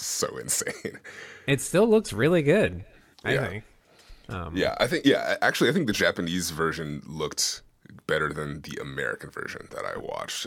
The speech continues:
Speaker 1: I think it was a little, um, uh, yeah, I think it's just that YouTube, uh,
Speaker 2: Compression
Speaker 1: conversion.
Speaker 2: or something?
Speaker 1: Yeah, that compression.
Speaker 2: Yeah, I, I'm,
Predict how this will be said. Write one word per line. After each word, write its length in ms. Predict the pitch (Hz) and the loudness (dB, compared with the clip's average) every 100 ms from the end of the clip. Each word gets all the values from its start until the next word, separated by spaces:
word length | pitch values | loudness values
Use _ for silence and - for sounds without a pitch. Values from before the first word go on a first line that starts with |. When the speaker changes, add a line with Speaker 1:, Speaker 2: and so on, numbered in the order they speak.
| - | -8
Speaker 1:
I 60 | |
think 200 | - 85 | -6 -6
it 40 | 71 | -6
was 160 | 65 | -8
a 40 | 73 | -8
little, 460 | 67 64 62 64 _ _ _ _ - - | -6 -6 -6 -8 _ _ _ _ -18 -10
um, 240 | 67 62 - | -10 -10 -8
uh, 200 | 64 50 - - - | -6 -6 -10 -10 -4
yeah, 140 | 101 101 | -2 -2
I 20 | |
think 180 | 139 143 | 0 0
it's 140 | 226 | 0
just 220 | 110 110 | 0 0
that 200 | 95 71 | 0 0
YouTube, 440 | 69 73 - 67 64 - - _ _ _ | -4 -6 -6 -6 -12 -20 -20 _ _ _
uh, 280 | 60 57 57 - - - - - | -6 -4 -4 -6 -10 -14 -20 -14
Speaker 2:
Compression 540 | - 110 98 90 120 | -10 -4 -2 -2 -4
Speaker 1:
conversion. 80 | 113 | -4
Speaker 2:
or 80 | 117 | -6
something? 280 | - 113 - | -8 -6 -4
Speaker 1:
Yeah, 120 | - | -4
that 100 | - | -4
compression. 540 | - - - - 50 - _ _ _ - - _ - | -6 -8 -8 -8 -12 -18 _ _ _ -20 -20 _ -8
Speaker 2:
Yeah, 200 | 101 - | -6 0
I, 120 | 127 135 117 | 4 6 6
I'm, 180 | 131 | 4